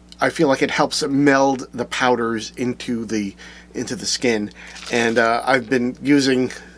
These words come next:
you know, my own setting spray that I've made because I was getting so tired of using up those, those little bottles that are, like, and, and really, it's,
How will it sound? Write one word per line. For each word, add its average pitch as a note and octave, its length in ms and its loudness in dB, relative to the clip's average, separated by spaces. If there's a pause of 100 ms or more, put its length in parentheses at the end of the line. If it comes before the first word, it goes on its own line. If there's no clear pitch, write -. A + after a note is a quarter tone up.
(100)
you C3+ 80 -2
know, A#2+ 280 0 (200)
my B2+ 200 2
own B2+ 160 2
setting C3+ 340 0
spray A#2+ 300 0
that A2 160 0
I've A2+ 180 0
made A2+ 460 -2 (480)
because C3 260 -2
I B2 60 4
was C3 120 0
getting C#3+ 220 2
so E3+ 180 0
tired - 520 -2
of B3 100 -2
using A3+ 360 4
up A3 240 2
those, F3 340 2 (400)
those E3+ 280 2
little F3+ 380 4 (720)
bottles F3 800 2
that C3 280 2
are, C#3 140 2
like, C3+ 340 2 (360)
and, E3+ 240 0
and D3 200 -2
really, D3 300 2
it's, - 300 -6